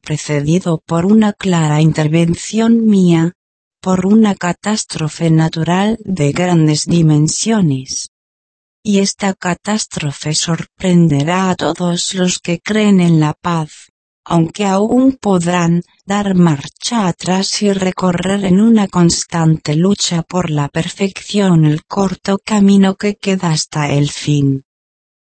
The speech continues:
Dicha catástrofe se cobrará innumerables vidas. ¿Y acaso sabéis si estaréis entre ellas?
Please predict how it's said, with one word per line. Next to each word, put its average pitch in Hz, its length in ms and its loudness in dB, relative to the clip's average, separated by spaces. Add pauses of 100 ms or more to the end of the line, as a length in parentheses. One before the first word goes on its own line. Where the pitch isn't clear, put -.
Dicha 214 560 0
catástrofe 196 1040 -4
se 196 200 -4
cobrará 165 640 0
innumerables 185 960 2
vidas. 127 760 -2 (720)
¿Y 196 160 0
acaso 226 500 -2
sabéis 226 580 0
si - 280 -2
estaréis 160 760 -2
entre 156 540 -2
ellas? 131 600 -6